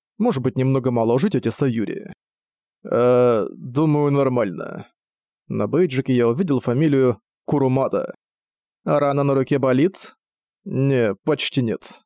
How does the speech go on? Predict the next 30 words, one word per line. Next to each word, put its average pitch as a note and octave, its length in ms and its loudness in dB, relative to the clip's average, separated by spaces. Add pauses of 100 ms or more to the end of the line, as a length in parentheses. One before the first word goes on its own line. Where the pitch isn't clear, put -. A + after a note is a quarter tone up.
(420)
Курумада-сан C#3+ 680 0
подошла A#2+ 380 -2
к - 80 -10
койке, C#3 520 0 (280)
проверила A#2 460 0
капельницу B2+ 760 -2 (400)
и G#3+ 100 0
произнесла A#2+ 560 -2
таким A#2 320 -2
голосом, C3 480 0
будто D3+ 260 -2
успокаивала C3 640 0
маленького B2+ 460 0
ребёнка. A#2 640 -2 (680)
«Скоро G3 340 0
закончим, B2 800 -4 (340)
и B3 100 -2
тогда C3+ 260 2
я C#3+ 80 4
позову C#3 340 -2
сенсея, - 680 -4 (240)
да?» C3 380 0 (680)
В G#2 280 -2
этой D3 200 0
ситуации C#3 600 -2
сенсей, A#2+ 520 -2
видимо, C#3+ 320 0
обозначил A#2 520 -2
не A#2+ 120 2
учителя, A#2+ 600 0